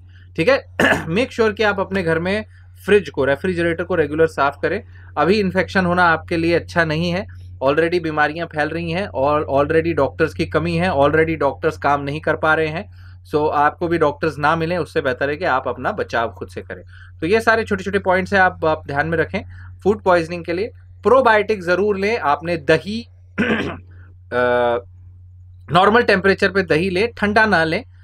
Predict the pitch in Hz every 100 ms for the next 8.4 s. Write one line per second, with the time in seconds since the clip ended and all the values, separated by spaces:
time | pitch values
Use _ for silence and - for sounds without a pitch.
0 | - - 131 160 - 165 190 185 160 202
1 | 226 202 226 208 170 180 - 202 202 156
2 | 165 180 170 170 165 170 160 156 151 -
3 | 170 139 131 165 - - - - 139 135
4 | 131 135 139 196 247 262 214 202 196 208
5 | 208 170 165 202 175 185 - 185 185 175
6 | 220 - 156 160 165 165 156 170 190 147
7 | 151 170 165 151 139 - 143 160 190 143
8 | 147 135 143 175